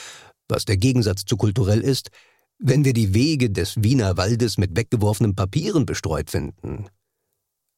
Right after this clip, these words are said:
Unsauberkeit jeder Art scheint uns mit Kultur unvereinbar. Auch auf den menschlichen Körper dehnen wir die Forderungen der Reinlichkeit aus, hören mit Erstaunen, welch üblen Geruch die Person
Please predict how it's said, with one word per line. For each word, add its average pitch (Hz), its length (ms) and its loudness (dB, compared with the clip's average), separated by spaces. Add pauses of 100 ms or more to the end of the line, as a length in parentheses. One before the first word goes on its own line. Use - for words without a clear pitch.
(600)
Unsauberkeit 135 840 0
jeder 147 400 0
Art 147 280 -2 (280)
scheint 143 400 0
uns 180 260 -2
mit 139 200 -2
Kultur 117 540 0
unvereinbar. 151 840 -2 (1040)
Auch 123 220 2
auf 139 140 0
den 123 140 4
menschlichen 127 540 2
Körper 135 380 0
dehnen 107 320 2
wir 101 80 2
die 92 120 0
Forderungen 110 560 0
der 90 160 0
Reinlichkeit 107 540 0
aus, - 360 -8 (600)
hören 131 300 2
mit 110 120 0
Erstaunen, 139 540 0 (280)
welch 117 320 -2
üblen 147 420 2
Geruch 120 500 0
die 113 140 0
Person 98 640 2